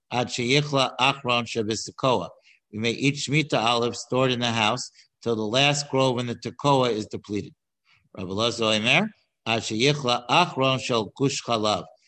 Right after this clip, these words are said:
We may eat Shemitah olives until the last grove of gush chalav,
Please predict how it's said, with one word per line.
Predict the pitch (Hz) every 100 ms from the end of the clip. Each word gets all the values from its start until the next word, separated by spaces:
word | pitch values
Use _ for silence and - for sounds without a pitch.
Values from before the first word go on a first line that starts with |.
| _ _ -
We | 101
may | 117 135
eat | 120 123
Shemitah | - 135 147 143
olives | - 127 123 110
until | 107 98 110
the | 101
last | 113 135 127 -
grove | 131 131 98
of | 104 -
gush | - 139 147
chalav, | 120 117 135 120 117